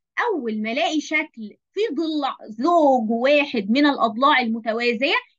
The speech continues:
يعني أنا عندي الضلع ده بيوازي، ماشي قصاد الضلع ده،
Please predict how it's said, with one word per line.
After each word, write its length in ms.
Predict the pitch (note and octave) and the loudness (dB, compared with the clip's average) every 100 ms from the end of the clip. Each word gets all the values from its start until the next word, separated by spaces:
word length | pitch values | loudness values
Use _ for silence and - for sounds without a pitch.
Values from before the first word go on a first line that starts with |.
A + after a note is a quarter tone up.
| - | -8
يعني 340 | A#3 G#3+ B3+ | -4 -2 0
أنا 100 | F#4 | 0
عندي 540 | D#4 E4+ F#4+ A#3+ - A3 | 0 0 -4 -6 -10 -14
الضلع 480 | G3 G3 F#4 C#4+ C#4 | -8 -4 -2 -2 -2
ده 260 | C4 A#4 - _ _ _ _ _ F#3 | -4 -6 -8 _ _ _ _ _ _
بيوازي، 1120 | B3+ C4 B3+ C4+ D#4+ D#4 C#4+ A3 C4+ D4 A3+ | -8 -6 -4 0 2 2 0 -4 -10 -10 -10
ماشي 460 | F#3 A#3 D4 D4 A#3 | -12 -6 -4 -4 -12
قصاد 640 | - B3+ C#4 E4 E4 D4 | -14 -6 -2 -2 -2 -8
الضلع 400 | A3 G3+ B3 A3 | -18 -14 -8 -8
ده، 200 | G#3 F3+ | -8 -12